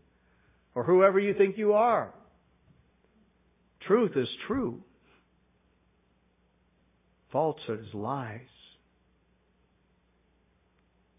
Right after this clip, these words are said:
The cause of idolatry is the sinfulness and corruption of the human heart. But what Paul is saying here is, we're here, we're sent here to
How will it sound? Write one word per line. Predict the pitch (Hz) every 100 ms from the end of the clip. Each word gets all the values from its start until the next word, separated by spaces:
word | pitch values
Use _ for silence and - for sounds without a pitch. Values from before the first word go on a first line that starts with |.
| _ - - _ _ _ _ _ _ _ _ _ -
The | -
cause | 135 147 131
of | 120
idolatry | 117 120 135 139 127 117 110
is | -
the | - -
sinfulness | 151 156 147 120 113
and | 117
corruption | - 135 143 - 131
of | 113
the | 120
human | 127 123 113
heart. | 151 147 139
But | 135
what | 147 - - -
Paul | - 190 180 151
is | -
saying | 185 202 180
here | 151 139
is, |
we're | 123 160 233 233
here, | 202 240 214
we're | 165 175 -
sent | 214 240 202
here | 202 160 123 - - - _ _ _
to | _